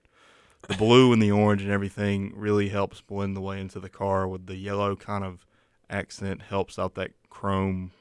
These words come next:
uh, uh, t-, wheel a lot. And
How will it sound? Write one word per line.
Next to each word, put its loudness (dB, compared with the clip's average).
uh, -8
uh, -6
t-, -18
wheel 2
a 0
lot. 0
And -2